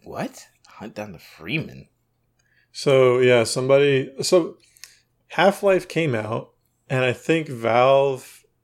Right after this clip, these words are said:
Speaker 2: I think it was Valve, somebody released two kind of, like, sequel games.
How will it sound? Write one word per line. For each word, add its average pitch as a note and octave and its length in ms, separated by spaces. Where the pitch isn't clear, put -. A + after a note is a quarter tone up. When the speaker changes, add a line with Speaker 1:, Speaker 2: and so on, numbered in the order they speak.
Speaker 2:
I C3 80
think A#3 220
it A#3 60
was A#2+ 180
Valve, G#2 340
somebody F3+ 420
released B2 760
two D3+ 260
kind C#3+ 280
of, B2 200
like, B2 200
sequel D3+ 480
games. D#3 580